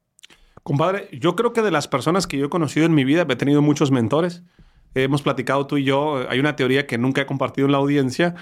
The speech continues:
que yo tengo un defecto que a cualquier, este, lámpara le veo un genio de Aladín, ¿no? O sea, <laughs> yo me deslumbro muy fácil, ¿sí? Por eso yo respeto mucho esa asertividad que tú tienes de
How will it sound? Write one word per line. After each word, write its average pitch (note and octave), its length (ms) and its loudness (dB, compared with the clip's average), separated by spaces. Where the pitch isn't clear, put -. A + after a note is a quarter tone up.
que C3+ 100 2
yo C3 100 2
tengo D#3+ 200 2
un E3+ 80 2
defecto E3 580 -2
que D3 120 0
a B2+ 120 -2
cualquier, B2+ 500 -2
este, D3 520 0
lámpara D3 440 0
le C#3 120 -2
veo B2 200 2
un C3+ 140 0
genio D3+ 260 -4
de D3 80 -4
Aladín, C3 340 0
¿no? D3+ 120 2
O F3+ 180 0
sea, C3 280 -2
<laughs> - 380 -4
yo D3 140 2
me F3 120 2
deslumbro D#3 380 2
muy C#3 220 4
fácil, C#3+ 540 -6
¿sí? C#3 200 -10
Por B2+ 160 -2
eso C#3 160 -2
yo C3+ 120 4
respeto C3+ 340 0
mucho C3+ 240 2
esa C#3 180 0
asertividad A#2+ 480 -2
que C3+ 100 -4
tú C3+ 120 -2
tienes C3+ 340 0
de A2+ 220 0